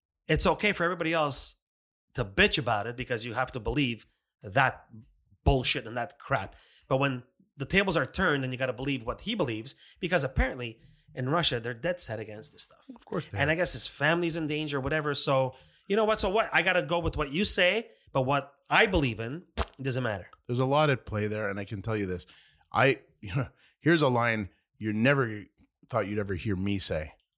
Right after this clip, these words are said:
Speaker 2: I agree with P K Subban.
Speaker 1: <laughs>
Speaker 2: Okay?
Speaker 1: Yeah.
Speaker 2: Which is
Speaker 1: <laughs>
Speaker 2: when he came out on T V and he said, "Look, you can't impose activism on every athlete just 'cause they're an athlete."
Speaker 1: That's right.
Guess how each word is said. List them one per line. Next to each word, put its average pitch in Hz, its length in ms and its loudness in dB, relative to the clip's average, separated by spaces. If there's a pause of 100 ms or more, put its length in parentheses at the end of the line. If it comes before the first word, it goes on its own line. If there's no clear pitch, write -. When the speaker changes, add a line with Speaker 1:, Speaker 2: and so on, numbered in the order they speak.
(200)
Speaker 2:
I 110 160 6
agree 113 380 0
with 98 180 -6
P 98 180 -4
K 92 200 -8
Subban. 90 600 -10 (340)
Speaker 1:
<laughs> 123 280 -4 (120)
Speaker 2:
Okay? 113 540 2 (140)
Speaker 1:
Yeah. 113 160 -14
Speaker 2:
Which 117 240 2
is 101 280 2
Speaker 1:
<laughs> 165 100 -8
Speaker 2:
when 104 220 0
he 120 240 2
came 135 280 0
out 117 140 2
on 107 120 -2
T 98 120 -8
V 110 140 -6
and 101 100 -8
he 104 160 -8
said, 101 280 -4
"Look, 117 300 -4 (380)
you 101 120 -4
can't 120 380 0 (200)
impose 110 680 -4
activism 95 680 -4
on 95 140 -10
every 104 280 -6
athlete 95 400 -4
just 101 240 -8
'cause 95 140 -8
they're 95 160 -6
an 87 80 -8
athlete." 87 380 -12
Speaker 1:
That's 135 200 -2
right. 143 140 -4